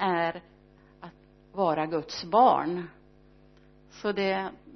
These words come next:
det sammanföll väldigt bra, får jag säga. Jag ska egentligen hålla mig mycket till, eh,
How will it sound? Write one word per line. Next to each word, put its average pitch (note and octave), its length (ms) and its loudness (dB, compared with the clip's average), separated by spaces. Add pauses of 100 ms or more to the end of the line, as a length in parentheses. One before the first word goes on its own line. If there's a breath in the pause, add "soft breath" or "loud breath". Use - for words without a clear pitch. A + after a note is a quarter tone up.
(120)
det F#3+ 180 -4
sammanföll F#3 680 2
väldigt F3 560 -4
bra, F#3+ 280 -2
får F3 140 -10
jag E3 80 -8
säga. D#3 420 -8 (1300 soft breath)
Jag - 100 -6
ska A3+ 360 6 (840)
egentligen C#4+ 580 6
hålla G#3+ 360 6
mig F3 420 -2
mycket G#3 440 -6
till, E3 340 -4
eh, D#3 200 -6